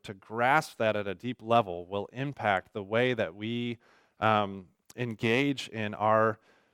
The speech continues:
physical intimacy, in our human relationships, in our marriage relationships, and i-, as we think about sexuality. Um, that, that quote kinda echoes the famous one. It's been said that it was G K Chesterton. I've actually found out it was not him. We,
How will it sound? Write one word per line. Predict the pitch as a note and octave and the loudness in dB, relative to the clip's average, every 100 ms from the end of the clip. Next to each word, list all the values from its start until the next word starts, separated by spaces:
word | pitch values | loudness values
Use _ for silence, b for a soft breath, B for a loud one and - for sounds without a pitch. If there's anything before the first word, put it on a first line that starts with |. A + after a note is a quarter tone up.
| _ | _
physical | - B2+ C3+ C#3 B2 | -2 0 2 2 2
intimacy, | B2+ B2+ B2 - B2 B2 | -2 -4 -6 -4 -4 -2
in | A#2 | 0
our | A2+ | 0
human | G#2+ C#3+ D3 A#2 G#2 | 0 -2 -2 -2 -4
relationships, | G2+ G2 - F#2+ - | -4 -4 -4 -14 -10
in | G2+ | -6
our | G#2 | -4
marriage | G#2+ A#2+ A2+ G2+ | 0 0 0 -4
relationships, | F#2+ F2+ G2+ - G2+ - - | -6 -8 -10 -10 -10 -10 -14
and | G#2+ G2+ | -12 -8
i-, | G2 G#2 | -8 -10
as | G2+ F#2 - | -10 -12 -10
we | A2 | -10
think | - A2 | -8 -10
about | F#2 F2+ E2+ - | -6 -4 -4 -8
sexuality. | G2 - F2+ D#2+ D#2 - _ _ _ _ _ _ _ - | -16 -14 -12 -12 -12 -18 _ _ _ _ _ _ _ -10
Um, | F#2+ F2 F2 _ A2 | -8 -8 -10 _ _
that, | A2 A2+ - _ _ _ _ _ _ | 2 2 0 _ _ _ _ _ _
that | A#2+ A2+ F#2+ _ _ _ | 6 6 4 _ _ _
quote | - D3 D3+ C#3+ - | 8 12 12 12 4
kinda | B2 A#2 | 0 2
echoes | B2+ B2+ C3 B2 A#2 - | 0 4 6 6 2 -6
the | G#2 | -6
famous | - B2+ B2 - | -2 -2 -4 -4
one. | B2+ B2 B2 A#2+ _ _ - | -2 -2 -4 -10 _ _ -6
It's | B2+ | -4
been | - C3 A#2+ | 2 2 0
said | - F3 F3+ | 10 12 12
that | D3+ C3 | 12 10
it | |
was | B2 | 6
G | - C3 | 0 0
K | B2 A2+ | 2 2
Chesterton. | C#3 C3 - A#2 G2+ G2+ | 4 2 0 -4 -4 -4
I've | G#2+ | 0
actually | A#2+ - A#2+ | 0 0 -2
found | B2 A#2+ | 2 4
out | A2+ | 4
it | G2+ | 0
was | F#2+ | -4
not | G#2+ B2+ A#2 | 4 4 4
him. | G2 F#2 | -2 -6
We, | G2+ | -8